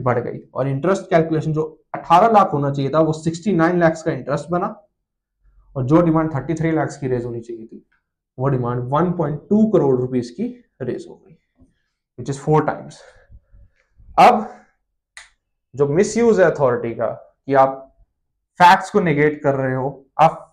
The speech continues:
relevant documents को ignore कर रहे हो, facts को भी ignore कर रहे हो, आप established principle of law को भी violate करते हो, आप छोटे-छोटे clerical errors करते हो।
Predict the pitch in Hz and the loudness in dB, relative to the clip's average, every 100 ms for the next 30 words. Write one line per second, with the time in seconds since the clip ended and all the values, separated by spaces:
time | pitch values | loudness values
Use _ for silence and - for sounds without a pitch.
0 | - 151 175 190 202 160 151 190 185 180 | 0 4 4 4 4 2 2 -2 -2 0
1 | 214 185 156 165 233 - 147 120 120 120 | 0 0 2 4 4 4 0 -2 -4 -4
2 | 160 - 170 175 - 180 185 143 143 180 | -2 4 4 4 0 0 0 0 0 2
3 | 180 120 120 127 - - _ - 175 185 | 0 -2 -4 -6 -8 -14 _ 2 4 4
4 | 180 175 175 220 214 185 185 185 190 190 | 6 6 8 4 0 -2 0 2 4 2
5 | - 170 165 160 160 170 170 160 196 175 | 4 4 4 4 4 4 2 2 0 2
6 | 139 131 185 - 151 131 - 127 127 - | 4 6 4 6 2 2 0 -2 -2 -8
7 | _ _ - 170 175 - 190 196 196 196 | _ _ 4 4 4 2 2 2 0 2
8 | 190 180 196 208 165 175 - 139 - 131 | 6 6 6 6 6 4 2 -6 -6 -12
9 | - | -14